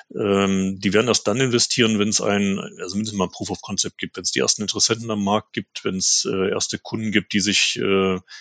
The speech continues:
jetzt den Prototyp nicht unbedingt gekauft haben, aber zumindest ausprobiert haben. Ähm, also da muss ich, soweit muss ich kommen, ohne dass ich jetzt institutionelle Investoren habe. Und das, äh, heißt dann eben, ich brauche irgendwie so Seed-Investments, ähm,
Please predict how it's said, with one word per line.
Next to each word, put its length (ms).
jetzt 160
den 80
Prototyp 280
nicht 100
unbedingt 280
gekauft 400
haben, 80
aber 60
zumindest 240
ausprobiert 560
haben. 220
Ähm, 380
also 160
da 140
muss 160
ich, 280
soweit 280
muss 160
ich 160
kommen, 420
ohne 400
dass 200
ich 120
jetzt 260
institutionelle 840
Investoren 600
habe. 280
Und 120
das, 240
äh, 220
heißt 200
dann 100
eben, 140
ich 140
brauche 160
irgendwie 160
so 140
Seed-Investments, 1040
ähm, 720